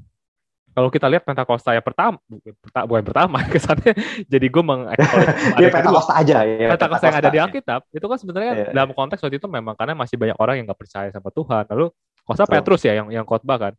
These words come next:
Speaker 1: yang berkhotbah, lalu
Speaker 2: Iya.
Speaker 1: dia, eh,
Speaker 2: Tiga ribu
Speaker 1: di-,
Speaker 2: orang.
Speaker 1: dinaungi
Speaker 2: Hmm.
Speaker 1: roh, lalu dia bisa berbahasa dalam bahasa-bahasa yang dimengerti orang-orang lain. Nah,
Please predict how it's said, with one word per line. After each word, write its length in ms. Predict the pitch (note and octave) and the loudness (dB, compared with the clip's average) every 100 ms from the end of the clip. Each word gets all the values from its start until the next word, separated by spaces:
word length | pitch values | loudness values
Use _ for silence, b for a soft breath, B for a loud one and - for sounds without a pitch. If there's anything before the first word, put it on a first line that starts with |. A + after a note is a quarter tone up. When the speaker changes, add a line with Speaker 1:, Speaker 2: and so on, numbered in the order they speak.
| _ _ _ _ | _ _ _ _
Speaker 1:
yang 180 | A2+ A2 | -6 -4
berkhotbah, 580 | A2 A2 A2 B2 C#3 A2+ | -2 -2 0 2 4 4
lalu 80 | G2+ | 2
Speaker 2:
Iya. 80 | |
Speaker 1:
dia, 180 | A2+ A2 G#2+ G#2 | 2 0 0 -4
eh, 520 | - A2 G#2+ G#2 G#2 - - | -8 -6 -4 -4 -6 -8 -2
Speaker 2:
Tiga 140 | A2 | -2
ribu 180 | G#2+ G2+ | 0 0
Speaker 1:
di-, 100 | G#2 G#2+ | -2 -2
Speaker 2:
orang. 180 | G2+ G2+ G2 _ _ | -6 -8 -14 _ _
Speaker 1:
dinaungi 400 | A#2 A#2 A2+ A2+ G#2+ | -2 0 0 0 -2
Speaker 2:
Hmm. 180 | G#2+ - _ | -2 -10 _
Speaker 1:
roh, 280 | - D3 C#3 | 0 2 2
lalu 160 | C#3 A#2 A#2+ | 0 -4 -4
dia 100 | A2 | -6
bisa 160 | A2+ | -8
berbahasa 400 | G#2+ G#2+ G#2 G2+ | -6 -4 -6 -2
dalam 240 | G#2 G2+ G2+ | -2 -2 -6
bahasa-bahasa 480 | F#2+ G#2+ G2+ G2+ | -8 -6 -8 -8
yang 80 | G#2+ | -10
dimengerti 320 | G#2 G#2+ G2+ | -8 -8 -4
orang-orang 400 | G#2 G#2 G#2 G2+ | -2 -2 -4 -4
lain. 280 | A#2+ E3+ C3 C3+ b b A#2+ b b _ | 0 2 0 -2 b b -20 b b _
Nah, 260 | A2 G2 | -12 -12